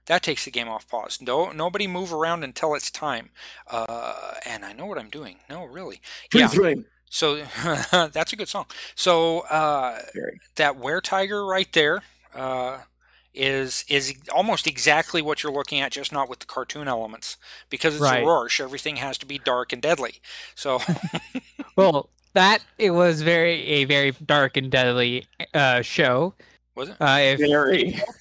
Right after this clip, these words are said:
Speaker 3: at home, who wants to know what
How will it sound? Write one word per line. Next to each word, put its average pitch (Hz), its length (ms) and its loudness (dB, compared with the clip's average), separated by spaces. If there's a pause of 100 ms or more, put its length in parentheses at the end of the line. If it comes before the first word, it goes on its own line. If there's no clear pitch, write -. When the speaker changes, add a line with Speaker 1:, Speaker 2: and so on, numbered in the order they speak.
(240)
Speaker 3:
at 165 200 4
home, 175 440 2 (600)
who 170 100 0
wants 160 240 2
to 175 80 -4
know 151 160 4
what 151 200 4